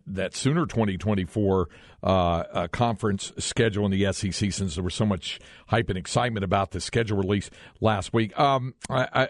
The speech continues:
I was kinda, uh, curious, uh, that, uh, in looking at a couple of things on two of those road games, uh, away games that you talked about. Uh,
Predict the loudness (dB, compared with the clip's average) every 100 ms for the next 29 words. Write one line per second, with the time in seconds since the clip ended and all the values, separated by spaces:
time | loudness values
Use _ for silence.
0 | 0 -2 0 0 0 -2 -6 -20 _ _
1 | -14 -14 -10 -14 -8 0 4 4 2 -2
2 | -4 -8 -16 _ _ _ 2 4 4 4
3 | 4 2 0 -6 -16 -10 0 2 2 -2
4 | -12 -18 _ _ _ -2 2 2 2 0
5 | 2 2 2 2 0 0 0 0 0 0
6 | 2 0 0 -2 0 2 4 4 2 0
7 | 2 2 2 0 0 0 -4 -2 0 2
8 | 4 4 2 -2 -2 -6 -2 2 2 0
9 | -4 -6 -10 -16 -20 -18 0 4 4 4
10 | 2